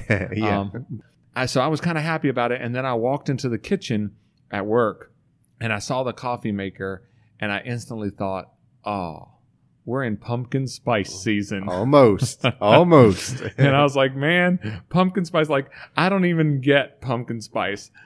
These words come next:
Speaker 2: But my wife, this time of year, like,
Speaker 1: Mm-hmm.
Speaker 2: uh, my whole house turns into a pumpkin. I
Speaker 1: Yeah.
Speaker 2: feel like I'm Cinderella
Speaker 1: Yep.
Speaker 2: riding to the ball, you know, in this giant pumpkin of a
Speaker 1: Yep.
Speaker 2: house. And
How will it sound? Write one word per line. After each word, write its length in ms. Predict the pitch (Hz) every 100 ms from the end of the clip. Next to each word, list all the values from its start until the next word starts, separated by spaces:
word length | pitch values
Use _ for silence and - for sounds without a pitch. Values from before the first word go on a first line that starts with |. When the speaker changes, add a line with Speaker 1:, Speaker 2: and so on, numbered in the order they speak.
| - 127
Speaker 2:
But 340 | 131 123 - - -
my 320 | 127 135 143 151
wife, 640 | 123 117 135 120 104 -
this 280 | 127 127 131
time 240 | 139 127
of 120 | 120 120
year, 380 | 120 117 110 - -
like, 160 | 127
Speaker 1:
Mm-hmm. 260 | 92 101 104 110 _ _
Speaker 2:
uh, 60 | -
my 200 | 151 156
whole 220 | 175 208 175
house 380 | 180 190 135
turns 220 | - 147 139
into 200 | 135 123
a 40 |
pumpkin. 400 | - 160 139 110 - -
I 60 | -
Speaker 1:
Yeah. 80 | 110
Speaker 2:
feel 80 | 98
like 140 | -
I'm 100 | 151
Cinderella 840 | 143 - 170 156 143 143 123 104 101
Speaker 1:
Yep. 80 | 110
Speaker 2:
riding 320 | 123 135 143
to 100 | 139
the 100 | 135
ball, 480 | 127 131 117 101 104
you 120 | 120 113
know, 160 | 117
in 100 | 117
this 180 | 127 117
giant 440 | - 131 147 147
pumpkin 420 | - 147 147 139 117
of 100 | 117
a 40 |
Speaker 1:
Yep. 80 | 110
Speaker 2:
house. 380 | 131 107 107 -
And 220 | 127 120